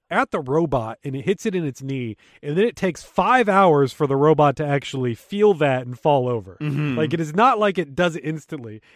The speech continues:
Speaker 1: It hits its knee, it goes back, you continue the fight.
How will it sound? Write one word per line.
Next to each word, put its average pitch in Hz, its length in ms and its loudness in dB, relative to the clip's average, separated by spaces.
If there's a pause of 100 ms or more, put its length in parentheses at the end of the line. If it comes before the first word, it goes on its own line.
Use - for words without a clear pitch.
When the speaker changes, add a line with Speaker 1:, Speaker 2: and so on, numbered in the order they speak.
Speaker 1:
It 151 120 -10
hits 226 220 -6
its 226 200 -8
knee, 202 320 -4 (200)
it 127 80 -8
goes 185 300 -2
back, 135 320 -4 (180)
you 135 80 -10
continue 175 440 -2
the 151 100 -4
fight. 143 360 -4